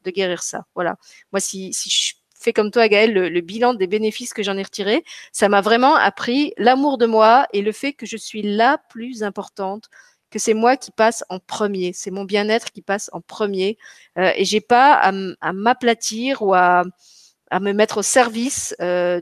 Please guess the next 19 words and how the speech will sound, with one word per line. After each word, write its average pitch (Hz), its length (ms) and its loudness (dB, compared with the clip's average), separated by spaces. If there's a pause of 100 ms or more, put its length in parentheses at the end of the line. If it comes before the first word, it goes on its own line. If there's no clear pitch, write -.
de 240 80 -2
quiconque. 233 480 -4
Si 262 140 -6
je 233 80 2
le 226 80 2
fais, 262 160 0
je 226 100 0
le 196 60 -6
fais 190 160 -2
librement, 214 680 0 (300)
mais 202 100 0
en 220 80 2
tout 269 140 -10
cas 294 160 4
jamais 254 420 2
à 202 80 -2
mon 214 140 -6
propre 208 400 -6
détriment. 180 640 -8